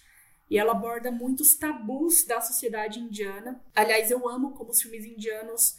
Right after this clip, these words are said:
é, eles usam o, o, o cinema, né, pra passar mensagens culturais pra população, assim, tipo assim, tá muito na moda a pauta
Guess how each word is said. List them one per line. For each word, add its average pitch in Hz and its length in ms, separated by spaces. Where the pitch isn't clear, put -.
é, 202 420
eles 233 220
usam 262 520
o, - 360
o, 254 180
o 240 80
cinema, 240 840
né, 202 380
pra 208 140
passar 233 320
mensagens 240 1160
culturais 247 680
pra 226 200
população, 233 720
assim, 175 320
tipo 190 220
assim, 185 360
tá 247 80
muito 302 240
na 311 120
moda 233 480
a 247 120
pauta 240 460